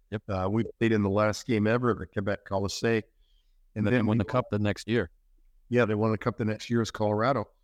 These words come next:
Speaker 2: And we lost four straight to the Philadelphia Flyers with Lindros and the Legion of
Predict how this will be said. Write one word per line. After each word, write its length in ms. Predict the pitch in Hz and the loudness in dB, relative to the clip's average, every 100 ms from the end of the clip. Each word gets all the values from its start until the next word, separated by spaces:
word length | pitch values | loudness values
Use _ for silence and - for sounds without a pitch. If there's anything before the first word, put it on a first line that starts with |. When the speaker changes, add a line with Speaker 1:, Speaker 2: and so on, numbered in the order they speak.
| _ _ | _ _
Speaker 2:
And 160 | 113 110 | -2 0
we 100 | 110 | 2
lost 440 | 110 117 131 - | 2 2 2 -2
four 240 | - 127 117 | -8 -4 -2
straight 420 | - 123 131 131 | -2 0 0 -2
to 100 | - | -8
the 80 | 104 | -10
Philadelphia 580 | - 113 110 110 - 107 | -4 -2 0 -2 -4 -10
Flyers 480 | - 123 127 110 107 | 0 2 4 2 -4
with 80 | |
Lindros 600 | 98 107 107 104 104 - | -2 0 2 0 -2 -2
and 100 | 101 | -4
the 40 | 95 | -2
Legion 420 | 101 110 101 | 0 0 -2
of 80 | 95 | -8